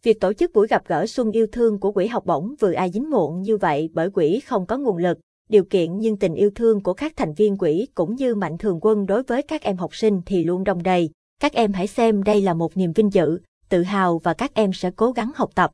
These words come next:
rèn luyện tốt hơn nữa. Chúng tôi cũng xin gửi lời cảm ơn đến các mạnh thường quân đã đồng hành hỗ trợ để Quỹ học bổng Vừa A Dính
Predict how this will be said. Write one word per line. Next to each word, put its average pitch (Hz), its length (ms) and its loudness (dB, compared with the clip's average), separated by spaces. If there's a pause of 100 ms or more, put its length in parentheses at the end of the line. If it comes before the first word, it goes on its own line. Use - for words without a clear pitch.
(320)
rèn 185 180 0
luyện 156 180 2
tốt 220 220 -2
hơn 180 200 0
nữa. 170 300 0 (300)
Chúng 320 140 -4
tôi 240 240 2
cũng 208 180 -4
xin 254 240 -2
gửi 190 220 0
lời 220 160 2
cảm 185 240 -4
ơn 220 220 0
đến 214 180 -2
các 339 180 -4
mạnh 175 180 -4
thường 190 220 -4
quân 226 220 2
đã 180 120 0
đồng 196 180 0
hành 175 220 -4
hỗ 175 180 -2
trợ 160 320 0
để 180 160 -2
Quỹ 196 160 -2
học 262 200 -4
bổng 170 300 -2
Vừa 185 120 2
A 185 180 0
Dính 196 280 0